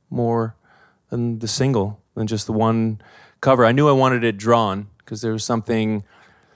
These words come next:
that seemed like it would be, how would I put it? I don't know. I just, I imagined it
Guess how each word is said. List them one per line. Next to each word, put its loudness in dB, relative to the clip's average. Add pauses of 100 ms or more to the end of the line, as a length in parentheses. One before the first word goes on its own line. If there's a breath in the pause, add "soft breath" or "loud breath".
(200 soft breath)
that -6
seemed -4
like -2
it -2
would -2
be, -2 (1300 soft breath)
how -16
would -8
I -10
put -10
it? -8
I -6
don't -2
know. 2
I 2
just, -6
I 0
imagined 0
it -2